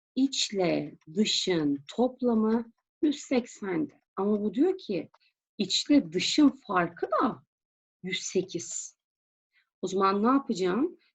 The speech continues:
Kaç kenarlı olduğunu soruyor.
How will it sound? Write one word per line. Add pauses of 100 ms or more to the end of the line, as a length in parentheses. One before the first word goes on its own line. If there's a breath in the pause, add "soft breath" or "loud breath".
(120)
Kaç
kenarlı
olduğunu
soruyor.